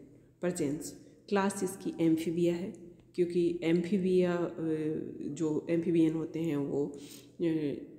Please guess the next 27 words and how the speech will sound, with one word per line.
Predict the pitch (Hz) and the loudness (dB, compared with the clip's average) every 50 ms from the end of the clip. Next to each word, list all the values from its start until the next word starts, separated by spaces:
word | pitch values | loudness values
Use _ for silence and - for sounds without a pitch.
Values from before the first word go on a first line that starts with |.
| - - | -14 -12
वाटर | 160 165 160 175 180 175 185 202 202 202 - - - - - | -4 2 4 4 4 4 2 0 0 -2 -4 -12 -14 -12 -8
और | 139 151 156 147 - - - - - - - - 170 170 - - _ _ _ _ _ _ _ _ _ _ _ _ - - | -6 -4 -4 -4 -6 -8 -16 -20 -20 -20 -18 -16 -16 -16 -18 -20 _ _ _ _ _ _ _ _ _ _ _ _ -2 4
land | 185 185 165 143 131 123 - - - - 175 | 6 6 6 6 2 0 -2 -4 -6 -4 6
दोनों | 165 190 190 202 226 240 233 202 | 8 10 10 10 8 6 4 4
जगह | 202 185 170 165 160 160 156 | 2 2 2 0 -2 -2 -2
पर, | 151 - - 147 147 147 | -4 -6 -4 -4 -4 -4
अ, | 147 143 - - 147 - - - - - - 160 160 160 156 147 160 165 160 | -4 -8 -12 -14 -16 -18 -18 -20 -20 -16 -12 -8 -6 -2 -2 -2 -2 0 4
dwell | 175 190 214 240 254 | 6 6 8 8 8
life | 254 220 190 143 139 151 - - - | 8 8 6 6 4 2 0 -4 -2
जीने | 160 160 156 156 151 | 0 2 2 2 2
के | 147 - 151 143 | 0 -2 -2 -2
लिए | 143 143 147 147 156 185 214 - - - - - - - - - - - - - | 0 0 0 0 0 0 -2 -4 -8 -14 -16 -18 -20 -16 -8 -6 -6 -6 -4 0
adapted | 175 170 170 160 151 - - 160 151 160 | 0 4 4 4 2 4 0 0 2 2
होते | 175 170 165 - - 160 | 0 -2 -2 -2 -2 -2
हैं, | 175 180 190 196 - - | 0 0 0 0 0 -2
इसलिए | - 202 - - 180 175 165 165 170 165 | -2 -2 -2 -2 0 2 4 6 6 6
ये | 160 165 160 - - | 4 2 2 2 2
एम्फी | 160 165 175 185 175 - - - 214 208 202 202 - - - - - - - - - - - | 4 4 4 4 4 0 0 4 4 4 4 2 -4 -8 -12 -14 -14 -18 -20 -20 -20 -10 -6
का | 156 160 | -2 0
मतलब, | 156 156 156 - 175 156 143 - | 0 0 -2 -4 -4 -4 -4 -4
अ, | - - - - - - - - _ _ - 170 151 - - _ - 160 165 165 165 165 156 160 147 151 | -6 -10 -20 -20 -20 -20 -20 -20 _ _ -20 -18 -18 -18 -18 _ -8 -6 -6 -4 -4 -6 -6 -6 -6 0
dwell | 170 175 180 202 214 | 0 2 4 4 4
होता | 214 196 190 - 208 | 4 2 2 0 -2
है, | 214 226 262 254 - - - - - - - | -2 -2 -4 -6 -8 -12 -18 -20 -20 -16 -8
बया | 160 160 156 156 156 160 | -4 -2 -2 0 0 0
मतलब | 156 151 - - 254 277 208 156 139 | -2 -2 -2 -2 0 0 2 2 2
life, | 147 135 123 | 2 0 0